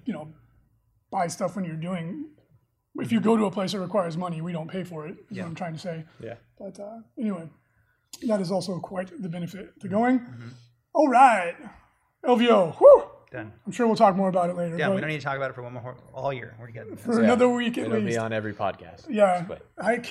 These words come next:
Speaker 1: I still cannot believe it. We couldn't believe the registration. We're like, "What is going on?"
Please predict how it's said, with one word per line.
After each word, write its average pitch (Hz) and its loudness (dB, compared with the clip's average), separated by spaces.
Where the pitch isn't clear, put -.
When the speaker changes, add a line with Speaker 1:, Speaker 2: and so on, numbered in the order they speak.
Speaker 1:
I - -12
still 311 -4
cannot 233 -2
believe 233 4
it. 240 2
We 233 0
couldn't 277 2
believe 269 4
the 262 2
registration. 240 0
We're 196 -4
like, 202 -4
"What 311 -4
is 277 -6
going 302 -4
on?" 311 -6